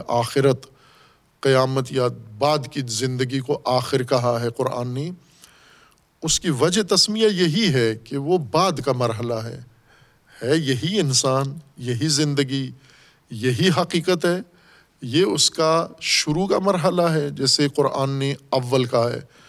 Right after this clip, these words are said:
یا نشأۃ الاولیٰ جس کو قرآن کریم نے کہا ہے۔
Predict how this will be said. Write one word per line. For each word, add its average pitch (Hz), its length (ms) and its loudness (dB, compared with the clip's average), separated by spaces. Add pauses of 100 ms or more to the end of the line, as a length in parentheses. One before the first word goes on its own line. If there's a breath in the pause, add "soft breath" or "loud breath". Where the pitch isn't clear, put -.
(380 soft breath)
یا 127 280 2
نشأۃ 139 540 0
الاولیٰ 139 580 2
جس 117 220 -2
کو 131 100 0
قرآن 120 480 0
کریم 120 240 -4
نے 120 140 -8
کہا 123 360 -6
ہے۔ 127 60 -14